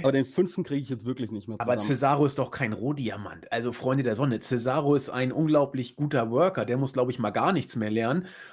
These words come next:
Speaker 2: Ähm, und,
Speaker 1: Das
Speaker 2: äh,
Speaker 1: wissen wir alle.
Speaker 2: wie
Speaker 1: Also,
Speaker 2: alt ist der?
Speaker 1: außer
Speaker 2: Der ist,
Speaker 1: Vince.
Speaker 2: ich glaub, Cesaro ist doch auch mittlerweile vierzig, glaub ich.
Speaker 1: Ja, ja.
Speaker 2: Also, also, ich glaube, also Cesaro ist, glaub ich,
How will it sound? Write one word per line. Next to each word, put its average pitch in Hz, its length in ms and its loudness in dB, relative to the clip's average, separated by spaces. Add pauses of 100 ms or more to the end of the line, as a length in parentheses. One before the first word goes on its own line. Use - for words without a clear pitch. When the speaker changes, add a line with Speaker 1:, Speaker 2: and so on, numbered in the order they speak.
(140)
Speaker 2:
Ähm, 131 360 2 (240)
und, 139 420 2
Speaker 1:
Das 139 80 0
Speaker 2:
äh, 170 80 4
Speaker 1:
wissen 147 200 2
wir - 140 4
alle. 113 260 -4
Speaker 2:
wie - 140 -6
Speaker 1:
Also, 123 160 4
Speaker 2:
alt 160 120 8
ist 185 220 0
der? 131 80 6
Speaker 1:
außer 120 80 2
Speaker 2:
Der - 100 6
ist, 127 80 0
Speaker 1:
Vince. 156 440 0
Speaker 2:
ich - 100 -16
glaub, 147 180 -2
Cesaro 151 380 -2
ist 135 100 -4
doch 131 80 -2
auch 139 180 -2
mittlerweile 127 400 -2
vierzig, - 460 -6
glaub 95 240 -4
ich. 110 60 -2
Speaker 1:
Ja, 104 60 -2
ja. 113 160 -4
Speaker 2:
Also, 98 220 -4 (140)
also, 120 300 0 (1500)
ich - 140 -6
glaube, 160 340 10
also 185 160 2
Cesaro 185 500 -2
ist, 214 160 -2
glaub 208 220 0
ich, 180 220 -4